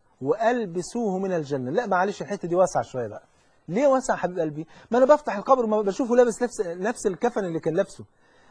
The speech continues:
أيوة، ما أنت أحيانًا بتشوفه كمان مش، مش لابس الكفن، ده أنت بتشوف الكفن كمان متاكل وهو بقى تراب كمان. بس اللي أنت شايفه حاجة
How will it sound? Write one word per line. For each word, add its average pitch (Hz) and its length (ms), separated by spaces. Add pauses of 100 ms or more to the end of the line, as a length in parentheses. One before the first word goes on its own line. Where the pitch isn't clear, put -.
(100)
أيوة، 320 200
ما 311 100
أنت 285 120
أحيانًا 277 380
بتشوفه 254 280
كمان 240 280
مش، 190 180
مش 165 180
لابس 214 260
الكفن، 180 360 (280)
ده 240 80
أنت 294 160
بتشوف 294 280
الكفن 254 460
كمان 202 300
متاكل 233 640
وهو 208 520
بقى 180 280
تراب 208 220
كمان. 143 460 (680)
بس - 360 (240)
اللي 139 240
أنت 190 220
شايفه - 380
حاجة 147 420